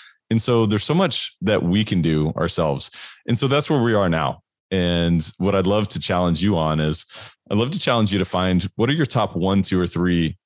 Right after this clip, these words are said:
key distinctions or takeaways from this episode.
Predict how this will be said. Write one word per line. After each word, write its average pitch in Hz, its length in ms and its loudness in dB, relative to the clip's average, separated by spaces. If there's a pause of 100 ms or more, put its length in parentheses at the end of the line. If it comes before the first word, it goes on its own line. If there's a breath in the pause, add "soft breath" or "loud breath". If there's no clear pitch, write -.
(120)
key 120 180 0
distinctions 90 580 0
or 78 60 -4
takeaways 82 580 -2
from 101 360 0 (100)
this 95 380 -4
episode. 78 560 -2